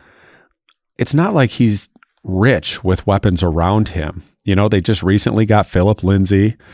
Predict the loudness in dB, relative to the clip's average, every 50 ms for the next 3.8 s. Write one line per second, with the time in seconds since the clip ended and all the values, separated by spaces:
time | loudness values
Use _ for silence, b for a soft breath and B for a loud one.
0 | B B B B -2 0 2 2 4 2 2 0 -2 _ _ -10 -4 -2 0 0
1 | 0 0 -2 0 0 2 2 2 2 0 0 0 0 0 0 0 0 0 0 2
2 | 2 2 2 0 0 0 0 2 2 2 0 0 -2 0 0 -2 -2 -2 -4 -2
3 | -2 -4 -6 -6 -6 -2 0 0 2 2 2 0 0 -2 -4 _